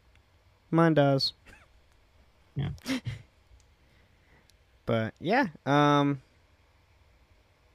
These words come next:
Speaker 1: so, I mean, graphic-wise, consoles, give it a eight.
Speaker 2: Seven,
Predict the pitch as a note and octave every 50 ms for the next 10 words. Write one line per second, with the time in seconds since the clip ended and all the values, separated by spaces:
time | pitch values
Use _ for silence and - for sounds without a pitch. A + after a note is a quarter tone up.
0 | _ _ - - D3 C#3+ C#3 C3+ - - C3+ C3+ C3 B2 - C3+ B2+ C3 B2+ -
1 | D3 C3+ C#3 C3+ C3 B2+ B2+ B2+ C3 C#3 D3+ - - - - - - - C3+ C3
2 | B2+ B2+ - - C#3+ C#3 C#3 D3 D#3+ - - - - _ - - - - _ -
3 | - - _ - - - - - - - - _ _ _ - - _ - - -
4 | C#3+ B2+ B2+ B2+ B2 - - A#2+ B2 B2+ C#3 - - _ _ _ _ _ _ _
5 | _ _ _ _ _ _ _ _ _ _ - - _ _ _ _ _ _ _ _
6 | _ _ _ _ _ _ _ _ - - - B2+ C3 B2+ C3 C3+ C3+ C3